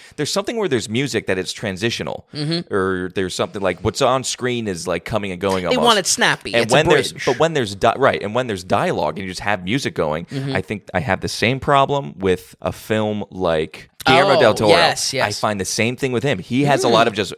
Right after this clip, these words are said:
Speaker 1: just boring ass music in the background.
Speaker 2: Mm,
Speaker 1: And it's
Speaker 2: mm.
Speaker 1: my understanding when I've seen interviews of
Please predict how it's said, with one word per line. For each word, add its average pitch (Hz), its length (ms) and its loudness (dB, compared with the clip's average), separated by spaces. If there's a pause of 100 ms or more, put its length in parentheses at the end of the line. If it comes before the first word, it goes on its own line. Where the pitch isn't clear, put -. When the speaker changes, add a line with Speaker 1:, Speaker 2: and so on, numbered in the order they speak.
(140)
Speaker 1:
just 107 300 -2
boring 110 880 -2
ass 95 220 -2
music 92 300 -2
in 78 80 -8
the 78 60 -6
background. - 460 -2
Speaker 2:
Mm, 156 220 -8
Speaker 1:
And 190 120 -2
it's 196 120 -2
Speaker 2:
mm. 123 60 -6
Speaker 1:
my 156 160 4
understanding 98 480 -2
when 92 120 0
I've 90 300 -2
seen 107 320 -6
interviews 92 680 -2
of 80 480 0